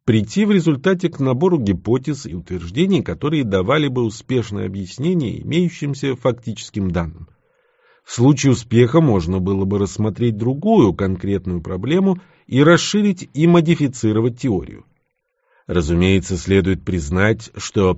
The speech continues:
при этом вновь и вновь придётся столкнуться с результатами, с которыми нельзя будет работать только на уровне теории. Оставалось только надеяться, что такие тупики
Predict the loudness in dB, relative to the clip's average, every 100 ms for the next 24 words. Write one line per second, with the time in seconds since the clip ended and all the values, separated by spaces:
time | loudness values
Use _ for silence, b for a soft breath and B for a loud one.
0 | -4 -2 0 0 0 -2 -2 -2 -2 -4
1 | -8 -4 -2 -2 -4 -8 -8 -6 -8 -4
2 | -4 0 -2 -2 -4 -2 -2 -2 2 2
3 | 2 0 -6 -12 -14 -10 -4 -2 -2 -2
4 | -2 -2 0 2 0 -4 -4 -2 -2 -2
5 | -2 -2 -2 0 0 0 2 2 0 0
6 | -4 -2 2 2 2 -8 -20 _ _ _
7 | _ _ _ -8 -2 4 6 6 4 2
8 | 0 0 0 0 0 -2 -2 -4 -4 B
9 | B B -20 -4 -4 0 0 0 0 -4
10 | -2 -2 0 -2